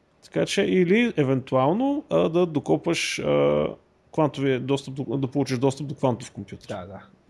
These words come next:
Speaker 1: И, и да се научиш да програмираш на Python.
Speaker 2: Да.
Speaker 1: Защото се програмират на Python. И да го пуснеш там и да видим, там ще е любопитно. Всъщност, аз не съм сигурен дали това нещо може да бъде изпълнено на, на квантова машина.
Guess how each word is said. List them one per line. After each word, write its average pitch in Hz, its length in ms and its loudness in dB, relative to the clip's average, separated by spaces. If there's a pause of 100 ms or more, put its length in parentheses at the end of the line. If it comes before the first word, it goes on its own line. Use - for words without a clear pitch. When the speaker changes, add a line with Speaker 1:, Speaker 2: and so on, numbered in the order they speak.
(280)
Speaker 1:
И, 139 220 0
и 151 100 4
да 135 100 4
се 135 140 0
научиш 160 280 4
да 143 80 -2
програмираш 135 460 -2
на 104 80 -8
Python. - 280 -6 (440)
Speaker 2:
Да. 104 240 -10 (760)
Speaker 1:
Защото - 240 -6
се 123 100 -8
програмират 110 440 -4
на 120 60 -6
Python. 101 260 -8 (600)
И 151 60 4
да 147 100 4
го 123 100 2
пуснеш 127 360 -2
там 196 320 2 (100)
и 175 100 0
да 175 120 2
видим, 175 220 2
там 131 360 -2
ще - 140 -2
е 135 40 4
любопитно. 139 500 0 (320)
Всъщност, 269 380 2 (160)
аз 226 160 4
не 254 60 2
съм 262 160 0
сигурен 254 400 0
дали 190 160 2
това 196 180 0
нещо 190 260 2
може 165 280 4
да 143 60 0
бъде 147 640 4
изпълнено 131 560 -2
на, 117 120 -4
на 120 100 -2
квантова 113 420 -6
машина. 101 400 -8